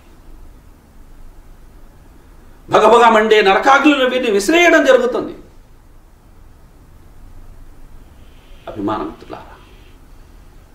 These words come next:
అల్లాహ్ సుబ్హానహు వ తఆలా మనల్ని ఐశ్వర్యవంతుల్ని చేశాడు, శ్రీమంతుల్ని చేశాడు, ఉన్నవారిగా పెట్టాడు, కలవారిగా పెట్టాడు. ఎలాంటి లేమి లేకుండా, ఎలాంటి కొరత లేకుండా అల్లాహ్ సుబ్హానహు వ తఆలా దీవించాడు అంటే,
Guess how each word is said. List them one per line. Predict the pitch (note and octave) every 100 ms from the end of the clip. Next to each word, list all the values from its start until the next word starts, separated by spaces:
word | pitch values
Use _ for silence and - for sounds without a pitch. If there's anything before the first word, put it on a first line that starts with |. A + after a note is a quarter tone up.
| - - - - - - - - -
అల్లాహ్ | D3 F3+ -
సుబ్హానహు | B2+ - D#3 C3 G#2+
వ |
తఆలా | A2 G2+
మనల్ని | A2+ B2 A2+ G#2+
ఐశ్వర్యవంతుల్ని | A#2+ C#3+ G2+ G2 F#2 F2
చేశాడు, | B1+ - - - - - - - - - - -
శ్రీమంతుల్ని | - A3 B3+ A#3+ G3 E3
చేశాడు, | - A#2 - - - -
ఉన్నవారిగా | F3+ A#3 B3+ C4 B3+
పెట్టాడు, | G3 - E3 - - - - - -
కలవారిగా | F#3 A#3 C4 D4 D4 A#3
పెట్టాడు. | G3+ B3 B3 - - - - - - - - - C#3
ఎలాంటి | F#3 B3+ C#4 C#4 G3+
లేమి | E3 A3+ C4
లేకుండా, | A3+ G3 - E3+ D#3+ C3+ - - C3+
ఎలాంటి | F3 A3+ F#3
కొరత | - F3+ G#3+
లేకుండా | F#3+ E3+ D#3 D3
అల్లాహ్ | D#3+ D#3+
సుబ్హానహు | D#3 D3+
వ | D3
తఆలా | C#3
దీవించాడు | B2+ D3 D#3+ - A#2 C#3
అంటే, | - D#3 A#2+ A#2 -